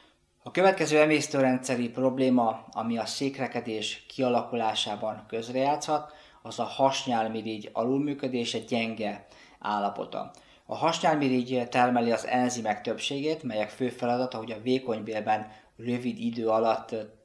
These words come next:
további elemeikre bontsák a fehérjéket, a zsírsavakat és a szénhidrátokat.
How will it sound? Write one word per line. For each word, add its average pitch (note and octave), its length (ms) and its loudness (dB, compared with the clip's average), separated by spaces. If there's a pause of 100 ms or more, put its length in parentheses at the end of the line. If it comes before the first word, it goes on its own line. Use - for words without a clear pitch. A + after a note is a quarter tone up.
(220)
további A2+ 440 2
elemeikre G#2+ 520 -2
bontsák A2 440 -6
a G2+ 60 -8
fehérjéket, B2+ 720 0
a G#2 60 -6
zsírsavakat A2+ 640 -6
és - 160 -8
a G#2+ 40 -8
szénhidrátokat. G#2 1000 -6